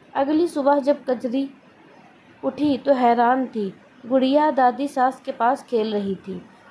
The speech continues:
और दादी मुस्कुराते हुए उसके मुंह में मुरमुरे के दाने खिला रही थी।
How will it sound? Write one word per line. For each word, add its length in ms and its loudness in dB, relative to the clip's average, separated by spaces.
और 140 2
दादी 400 2
मुस्कुराते 680 0
हुए 200 4
उसके 200 -2
मुंह 300 0
में 60 0
मुरमुरे 500 0
के 140 -2
दाने 340 0
खिला 340 -2
रही 260 -4
थी। 240 -14